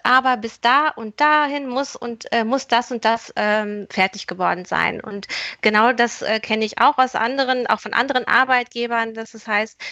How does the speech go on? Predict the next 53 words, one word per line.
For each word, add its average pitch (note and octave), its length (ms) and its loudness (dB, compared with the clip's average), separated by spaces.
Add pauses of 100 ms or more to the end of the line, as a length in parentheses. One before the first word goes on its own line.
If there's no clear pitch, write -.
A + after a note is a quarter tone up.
(140)
"Ich - 100 -14
vertraue A3 420 0
dir." D4+ 240 -4 (880)
Und, A#3 240 0
äh, A3+ 340 2
du A3 240 -16
kriegst B3+ 200 -4
das A#3+ 100 0
auf A#3 140 -2
jeden A3+ 220 -2
Fall A3 180 0
hin F#4 200 -2
und, - 400 -6
ähm, A#3+ 360 0
meld G#3+ 240 2
dich - 160 -8
dann. F3+ 340 -2
Ne? B3 80 0 (140)
In A3+ 160 -6
dem C#4 260 2
Zeitraum B3 400 2
muss A#3 120 -6
das - 180 -8
gemacht A3+ 360 -2
werden. B3 480 0
Ähm, A3 360 -2 (260)
und, A3+ 300 0
ähm, G#3+ 340 0
man, G#3+ 380 0 (120)
äh, G3+ 200 2
ich - 100 -8
habe G3+ 100 -4
selber C4 280 2
zum A3+ 160 -12
Beispiel A3 340 -4
mal G#3 240 -2
ein, G3 300 -4
ein F#3+ 160 -6
Seminar G3 420 2
extra C#4 240 -4
besucht C4 340 -6
für A3+ 100 2
Projektmanagement B3+ 1040 -2
und A#3+ 80 -4
da A#3 80 4
lernt G#3+ 300 0
man F#3+ 120 -4
sowas E3+ 280 -6
dann - 180 -10
auch. - 160 -4
Und G3 80 -10
ich G3 80 -14
denke, G#3+ 320 -2